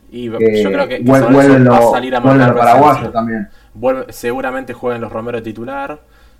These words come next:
Speaker 1: Eh, Ortigosa junto a Gordillo, que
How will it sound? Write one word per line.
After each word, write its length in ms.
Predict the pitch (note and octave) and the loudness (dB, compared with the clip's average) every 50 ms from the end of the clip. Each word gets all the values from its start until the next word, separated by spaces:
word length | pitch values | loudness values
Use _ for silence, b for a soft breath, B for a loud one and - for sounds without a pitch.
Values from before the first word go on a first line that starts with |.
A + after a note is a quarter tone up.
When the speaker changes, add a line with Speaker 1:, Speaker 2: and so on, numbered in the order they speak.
| _ _ | _ _
Speaker 1:
Eh, 400 | - A2+ A2 G#2+ G#2 G#2 G2+ G2+ G2+ | -14 -12 -12 -12 -12 -12 -12 -12 -12
Ortigosa 1080 | A2 A2+ G#2+ G#2 A2 A#2 B2 - C4+ C4+ - - - C3+ C4 - B3+ A#2+ A#2+ A#2 A2+ A2 - | -12 -12 -12 -10 -8 -8 -6 -6 -6 -8 -10 -10 -8 -6 -4 -4 -4 -2 -2 -4 -4 -6 -8
junto 180 | - A2 G#2 A2 | -14 -12 -10 -8
a 40 | G#2+ | -8
Gordillo, 500 | G#2+ A2 A2+ A#2+ D3+ D#3+ - - B2+ G#2 | -6 -8 -8 -8 -8 -10 -10 -10 -12 -12
que 180 | G#2 G2 F#2+ | -12 -14 -16